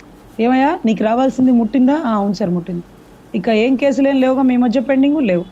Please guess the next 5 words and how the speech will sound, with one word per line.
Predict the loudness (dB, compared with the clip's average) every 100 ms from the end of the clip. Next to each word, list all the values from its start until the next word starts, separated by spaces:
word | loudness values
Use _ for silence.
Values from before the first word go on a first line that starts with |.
| -18 -20 -20 -20 -20 -20 -20 -18 -6
"ఆవిడేమీ | -2 0 2 0
గొడవ | 0 0
చేయలేదుగా?" | 0 0 0 0 -2 0
"లేదు | -2 -2
సార్." | -6